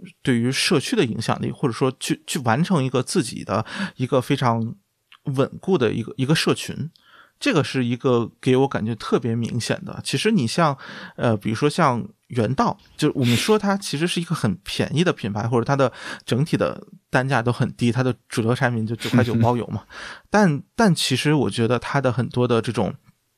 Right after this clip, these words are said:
Speaker 1: 呃，社群的运营，包括其实它玩梗这方面的能力，就是它，它的整体的，我觉得应该是，就某种意义上是反而是一个品牌形象很强的，就九块九包邮的这样一个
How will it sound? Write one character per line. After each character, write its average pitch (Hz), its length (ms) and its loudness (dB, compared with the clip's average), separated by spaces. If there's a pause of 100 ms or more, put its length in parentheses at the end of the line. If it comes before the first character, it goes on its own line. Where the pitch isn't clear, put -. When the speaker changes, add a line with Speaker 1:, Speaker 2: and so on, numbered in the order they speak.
(400)
Speaker 1:
呃， 120 320 0
社 - 240 0
群 113 160 -6
的 123 80 0
运 123 180 -2
营， 95 160 -4
包 131 160 2
括 147 160 2
其 - 200 -4
实 120 80 -6
它 127 200 2 (360)
玩 120 260 4
梗 - 240 -4
这 - 100 -2
方 123 220 0
面 120 100 -2
的 110 100 -2
能 113 140 -4 (120)
力， 117 80 0
就 113 80 -6
是 147 60 -2
它， 247 220 0 (240)
它 - 160 -4
的 262 120 0
整 127 200 0
体 - 140 -4
的， 113 140 2
我 113 100 -2
觉 117 100 -4
得 120 120 0
应 123 40 0
该 135 140 2
是， 127 300 0 (500)
就 147 80 2
某 135 180 4
种 170 120 2
意 - 20 0
义 - 40 -2
上 139 120 -2
是 135 120 -2
反 - 200 -4
而 123 80 0
是 165 160 0
一 156 60 0
个 160 120 0
品 - 240 -4
牌 120 140 0
形 143 140 0
象 160 100 2
很 - 180 -4
强 - 260 -2 (100)
的， 120 140 -2 (300)
就 - 120 0
九 131 120 0
块 190 140 4
九 147 140 2
包 160 240 2
邮 120 180 4
的 175 120 4
这 190 120 0
样 151 140 4
一 127 60 -2
个 127 320 2